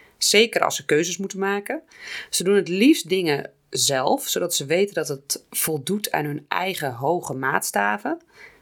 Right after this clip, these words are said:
Ze zijn nauwkeurig en maken niet graag fouten, want ze zijn gedreven door perfectie. Ik ben benieuwd of je jezelf of iemand in je omgeving in deze hele korte omschrijving al hebt herkend.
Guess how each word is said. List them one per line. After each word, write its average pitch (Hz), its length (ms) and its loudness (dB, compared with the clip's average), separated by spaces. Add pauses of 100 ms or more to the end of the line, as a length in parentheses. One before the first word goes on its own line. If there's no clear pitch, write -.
(480)
Ze - 140 0
zijn 196 280 4
nauwkeurig 254 720 0 (100)
en 170 160 -2
maken 175 400 -2
niet 180 180 -2
graag 156 300 -6
fouten, - 440 -8 (440)
want 170 360 -2
ze - 160 0
zijn 160 240 -4
gedreven 143 480 -6
door 135 240 -8 (100)
perfectie. - 640 -4 (640)
Ik 226 180 4
ben 247 180 4
benieuwd 233 460 2
of 190 280 2
je 170 360 -2 (220)
jezelf 151 760 0
of 165 240 -2
iemand 165 400 -4
in 151 140 -4
je 143 80 -4
omgeving 175 680 -2
in 156 140 -2
deze 151 500 -2 (500)
hele 262 360 2
korte 202 280 2
omschrijving 180 720 0
al 143 240 2
hebt 143 200 -6
herkend. - 580 -8